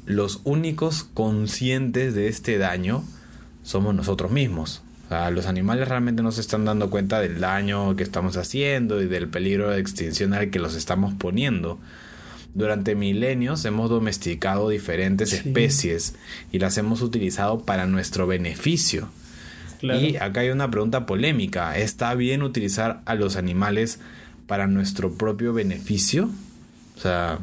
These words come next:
Speaker 1: es algo que, bueno, los animalistas reflexionan y se preguntan todo el tiempo,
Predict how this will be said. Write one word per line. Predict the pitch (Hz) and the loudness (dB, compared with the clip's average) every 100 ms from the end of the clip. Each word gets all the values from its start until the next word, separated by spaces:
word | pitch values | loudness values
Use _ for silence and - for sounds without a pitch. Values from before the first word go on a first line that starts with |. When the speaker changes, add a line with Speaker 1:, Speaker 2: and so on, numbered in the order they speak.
| - - - - - - - | -10 -14 -16 -16 -18 -18 -6
Speaker 1:
es | 101 113 | -2 0
algo | 113 120 | 0 0
que, | 117 117 123 - | 0 0 0 -2
bueno, | 95 92 | 0 0
los | 87 95 | 0 0
animalistas | 95 92 90 107 104 127 127 - - | 2 2 2 0 2 2 2 -2 -6
reflexionan | 95 92 95 90 92 82 - 104 113 113 | -2 2 2 2 0 0 0 2 2 2
y | |
se | 98 | 0
preguntan | 82 85 90 92 95 | 0 0 2 2 2
todo | 98 98 | 2 0
el | 92 | 0
tiempo, | - 147 110 95 80 | 0 0 0 -4 -6